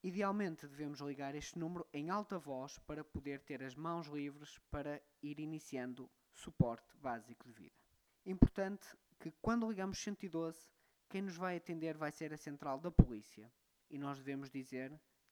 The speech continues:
"Tenho uma emergência médica." Ele passa-nos à emergência médica e quando a emergência médica nos atende, a primeira coisa que nós temos que dizer, mais do que tudo, não vale a pena passar à frente, é dizer: "A namorada precisa."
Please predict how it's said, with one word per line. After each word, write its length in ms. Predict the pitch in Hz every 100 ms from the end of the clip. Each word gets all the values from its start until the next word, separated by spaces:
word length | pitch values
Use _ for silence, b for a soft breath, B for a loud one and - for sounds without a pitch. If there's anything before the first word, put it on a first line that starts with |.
| -
"Tenho 200 | 175 190
uma 140 | 180
emergência 500 | 170 156 156 143 147
médica." 540 | 127 101 90 - 76 - _ _ _ _ _
Ele 180 | 123 117
passa-nos 420 | - 139 - 165 165
à 60 | 175
emergência 480 | 175 160 180 - 165
médica 520 | 151 147 170 - 214 - _ _ _
e 240 | 147 147 147
quando 240 | 190 220
a 60 | 214
emergência 500 | 190 165 170 165 160
médica 380 | 151 143 143 147
nos 200 | 156 156
atende, 380 | 143 151 147
a 60 | 147
primeira 480 | - 151 175 202 202
coisa 400 | - 180 175 160
que 160 | -
nós 240 | 165 175 170
temos 420 | - 214 226 214
que 220 | - 185
dizer, 500 | 175 170 156 156 160 - _ _
mais 300 | 165 185 214
do 80 | 202
que 100 | -
tudo, 340 | - 185 165 165
não 240 | 156 165
vale 240 | 170 185
a 60 | 185
pena 260 | - 185 170
passar 360 | 151 - 143
à 100 | 151
frente, 420 | - 160 170 175 - B B B
é 80 | 156
dizer: 340 | 175 160 165
"A 80 | 160
namorada 540 | 175 160 143 139 147
precisa." 580 | 143 - - 101 - 107